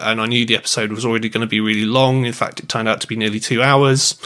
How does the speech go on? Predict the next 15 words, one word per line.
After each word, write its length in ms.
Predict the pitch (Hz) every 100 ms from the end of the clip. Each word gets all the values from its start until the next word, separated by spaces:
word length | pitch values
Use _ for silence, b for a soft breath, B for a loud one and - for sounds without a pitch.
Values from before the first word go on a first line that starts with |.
| B B B B B
wasn't 340 | - 156 143 -
really 220 | 127 127
time 260 | - 117 113
to 80 |
go 160 | - 110
for 220 | - 107
it 120 | 101
on 180 | 101 110
that 180 | 123 131
episode, 580 | 131 135 135 123 123 120
even 240 | 117 110 107
though 320 | 107 110 98
it's 200 | 65 -
come 280 | - - 98
up 240 | 107 -